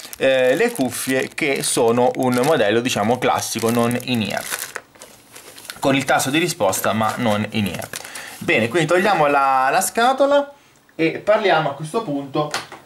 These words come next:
del, del telefono, e parliamo anche di, come vi, vi stavo dicendo, di questa,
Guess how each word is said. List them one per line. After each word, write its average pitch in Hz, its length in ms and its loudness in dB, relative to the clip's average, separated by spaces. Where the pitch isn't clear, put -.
del, 139 640 4
del 135 200 0
telefono, 131 540 2
e 190 100 2
parliamo 202 540 2
anche 139 500 0
di, 175 320 -2
come 180 220 2
vi, 151 240 2
vi 147 100 -2
stavo 160 280 2
dicendo, 127 720 2
di 131 380 -2
questa, 120 720 -2